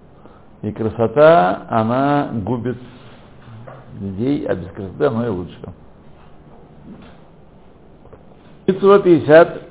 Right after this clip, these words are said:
три, пятьдесят вторая. Чтение, э, чтобы не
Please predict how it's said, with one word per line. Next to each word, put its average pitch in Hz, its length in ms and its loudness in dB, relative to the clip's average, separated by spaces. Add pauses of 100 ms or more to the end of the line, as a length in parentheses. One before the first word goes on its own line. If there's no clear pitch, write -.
(220)
три, 135 280 4
пятьдесят 165 340 2
вторая. 104 540 6 (3000)
Чтение, 190 720 6 (2750)
э, 113 760 -2 (3000)
чтобы 151 200 4
не 170 440 4